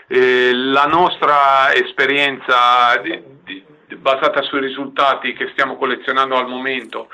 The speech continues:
ci conferma che il tipo di performance di navigazione sono molto simili a quelle degli altri satelliti. Eh, abbiamo cominciato, devi sapere, la trasmissione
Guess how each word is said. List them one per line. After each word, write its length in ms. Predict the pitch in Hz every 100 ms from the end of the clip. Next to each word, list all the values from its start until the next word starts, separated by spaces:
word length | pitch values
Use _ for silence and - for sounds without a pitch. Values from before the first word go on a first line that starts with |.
| - - -
ci 200 | - 160
conferma 680 | 160 147 - 160 151 - 123
che 100 | 139
il 140 | 123
tipo 260 | 117 151 147
di 120 | 131
performance 760 | 131 135 - 143 139 127 120 -
di 80 | 123
navigazione 840 | 123 123 120 117 - 139 117 113 - -
sono 320 | - - 147 143
molto 420 | 156 190 165 143
simili 480 | - 156 135 120 120
a 120 | 117
quelle 460 | - 139 135 117
degli 220 | 113 113 123
altri 360 | 127 123 117 -
satelliti. 640 | 110 110 104 107 - 80 _ - - -
Eh, 160 | 127
abbiamo 440 | 120 123 139 143 139
cominciato, 720 | 135 131 127 139 143 139 131
devi 240 | 127 120
sapere, 380 | - - 131 123
la 140 | 120 113
trasmissione 1300 | 123 117 123 123 113 - 143 143 131 120 113 117